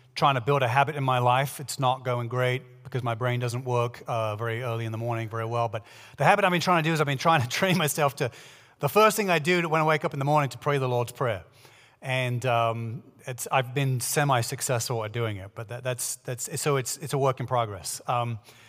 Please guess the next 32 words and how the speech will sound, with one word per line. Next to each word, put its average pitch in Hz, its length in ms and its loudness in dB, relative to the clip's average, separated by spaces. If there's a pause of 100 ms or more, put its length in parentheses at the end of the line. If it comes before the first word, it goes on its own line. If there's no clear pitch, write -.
(460)
but, 151 420 0
uh, 139 440 6 (800)
but 165 100 -4
if 185 100 0
we're 247 60 -2
gonna 208 260 6
pray, 190 680 4 (720)
and 156 80 0
if 147 60 0
we're 165 60 0
gonna 170 160 2
grow 175 300 6
in 202 220 0
a - 40 -4
prayer 196 280 6
life 147 280 6
that 156 80 -2
looks 151 220 -2
like 147 180 2
Jesus, 151 800 -2 (380)
we're 151 80 -6
gonna 147 100 -2
go 156 120 4
to 147 80 4
desolate 165 580 2
places 170 640 0
to 127 120 -8
pray, 120 480 -2 (500)
uh, 135 400 6
we 170 200 0
have 185 280 0
to, 165 480 0